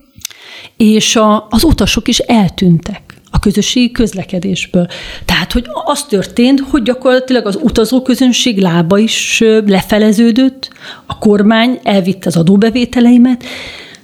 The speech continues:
és gyakorlatilag az, hogy a közösségi közlekedés működik,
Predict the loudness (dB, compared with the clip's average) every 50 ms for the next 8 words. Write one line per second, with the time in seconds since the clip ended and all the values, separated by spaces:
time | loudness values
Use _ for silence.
0 | _ _ _ _ _ -4 -2 0 -2 -2 -2 -2 -2 0 0 0 0 0 -2 -2
1 | -2 -2 -2 -2 -2 0 -2 -2 0 0 0 2 2 0 0 0 -2 -4 -4 0
2 | 0 0 2 2 0 0 0 -2 0 0 -2 -2 0 2 4 4 4 4 2 0
3 | -2 0 2 2 2 2 0 -4